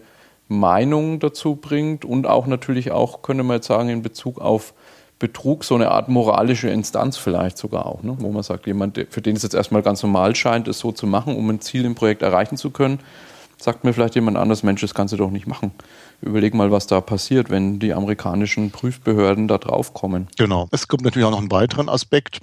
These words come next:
Speaker 2: Den hatten wir vor einem Jahr, inzwischen ist es her, angesprochen. Wir hatten ja mal das Thema Whistleblower schon in einem unserer letzten Podcasts. Das ist Episode elf gewesen. Und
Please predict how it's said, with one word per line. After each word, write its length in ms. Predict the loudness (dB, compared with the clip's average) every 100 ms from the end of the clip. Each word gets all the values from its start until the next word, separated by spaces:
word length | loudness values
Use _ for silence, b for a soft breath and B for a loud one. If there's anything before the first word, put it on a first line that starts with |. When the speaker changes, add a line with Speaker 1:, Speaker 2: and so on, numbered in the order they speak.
| 0
Speaker 2:
Den 160 | 0 2
hatten 300 | 0 0 2
wir 460 | 4 6 6 2 -2 _ -6
vor 240 | 0 2
einem 260 | 4 2 4
Jahr, 240 | 4 4
inzwischen 360 | 0 -6 -8 -6
ist 100 | -6
es 160 | -2
her, 260 | 2 2 0 -4 -18 -18 -8
angesprochen. 1000 | -6 -4 -4 -6 0 0 0 -4 -10 -18 _ B B B B
Wir 120 | 2
hatten 120 | 2
ja 60 | 2
mal 100 | 2
das 140 | 0
Thema 260 | 0 0 2
Whistleblower 640 | 2 2 2 4 4 4
schon 220 | 2 -4 -6
in 160 | -4
einem 420 | 0 0 0 -2
unserer 400 | -6 -6 -2 0
letzten 680 | 2 0 -2 -8 -6 -6 -6 -6
Podcasts. 520 | -4 -2 0 0 0
Das 160 | -4 -6
ist 120 | -6
Episode 440 | -4 0 2 2
elf 220 | 2 0 0
gewesen. 540 | 0 2 0 -2 -8 _ _ _ _ _ _ _
Und 460 | 2 2 2 -2 -6